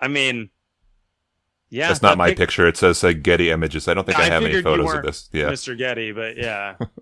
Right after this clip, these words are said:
Speaker 1: This is, yeah, that's, like, jarring, especially coming from the flag ones. And then it's just like
Speaker 2: It was only fl-, uh, flew
Speaker 1: 'Cause that
Speaker 2: around
Speaker 1: one
Speaker 2: like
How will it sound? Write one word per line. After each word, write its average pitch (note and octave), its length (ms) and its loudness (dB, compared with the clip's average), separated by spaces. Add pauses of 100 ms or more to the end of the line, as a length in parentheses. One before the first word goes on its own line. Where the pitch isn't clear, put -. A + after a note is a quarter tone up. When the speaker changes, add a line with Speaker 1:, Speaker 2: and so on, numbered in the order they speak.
(960)
Speaker 1:
This B2+ 220 -8
is, D#3 320 -4
yeah, C3 300 0 (120)
that's, - 360 -8
like, C3 240 -6 (140)
jarring, G#2 580 -8 (480)
especially E3 300 0
coming F3 240 0
from D#3+ 120 -6
the C3 80 -2
flag A#2+ 360 -2
ones. F#2+ 280 -14
And A2 80 -16
then G#2 80 -10
it's G#2 140 -6
just A2 160 -6
like G#2 300 -6 (420)
Speaker 2:
It G2 80 2
was G2+ 80 4
only C#3+ 240 4
fl-, A2 320 -6
uh, F#2 460 8
flew - 260 0
Speaker 1:
'Cause G#2 80 6
that G2 60 8
Speaker 2:
around F#2+ 60 8
Speaker 1:
one F#2+ 80 6
Speaker 2:
like - 60 8